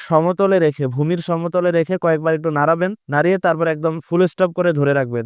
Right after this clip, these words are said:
তাহলেই সঠিক কিবলাটা আপনার সামনে, আহ, আহ, উপস্থাপন হবে বা দেখাবে ওখানে যে কিবলা কোন দিকে, আপনারা দেখলেই বুঝতে পারবেন। তো কিভাবে উইজেটস হিসেবে সেট করবেন সেটাও দেখাই দিই। আপনার ফোনের হোম স্ক্রিনে গিয়ে ফাঁকা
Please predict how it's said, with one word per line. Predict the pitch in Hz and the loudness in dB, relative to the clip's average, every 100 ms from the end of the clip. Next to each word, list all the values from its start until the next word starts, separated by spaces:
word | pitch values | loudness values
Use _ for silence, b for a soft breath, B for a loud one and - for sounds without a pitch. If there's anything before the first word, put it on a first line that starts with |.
| - | -2
তাহলেই | 151 160 170 165 | 0 2 0 -2
সঠিক | - 170 160 180 | -4 0 2 0
কিবলাটা | 170 175 180 175 170 | -2 -2 0 0 0
আপনার | 151 160 | -2 -6
সামনে, | 156 151 170 | -4 -4 -4
আহ, | 214 | -8
আহ, | - 120 135 131 | -6 -4 -2 -2
উপস্থাপন | 160 175 - 180 175 | 0 -2 2 0 2
হবে | 165 170 | 0 0
বা | 165 | 0
দেখাবে | 151 151 147 143 | 2 0 0 0
ওখানে | 135 135 135 | 0 -2 -4
যে | 135 | -4
কিবলা | 135 160 165 | -4 0 0
কোন | 151 139 | 0 -2
দিকে, | 131 131 | -2 -2
আপনারা | 131 160 | 0 0
দেখলেই | 160 151 160 151 | 2 2 0 -2
বুঝতে | 139 135 | -2 0
পারবেন। | 123 113 113 _ | 0 -2 -8 _
তো | - 143 | 0 4
কিভাবে | 160 165 170 175 | 4 4 4 4
উইজেটস | 156 151 147 165 165 | 4 4 4 2 2
হিসেবে | 170 151 160 | -2 -2 -2
সেট | 156 160 | -2 -4
করবেন | - 156 160 | -2 -2 -2
সেটাও | 147 151 151 | -2 0 0
দেখাই | 151 143 147 147 | 2 2 2 2
দিই। | 156 | 2
আপনার | 135 135 139 | 2 0 -6
ফোনের | - 143 151 147 | -6 -4 -2 0
হোম | 139 143 | -2 -2
স্ক্রিনে | 151 - 160 160 | -4 -6 -4 -4
গিয়ে | 135 135 147 - | 0 2 2 2
ফাঁকা | 135 131 | 0 2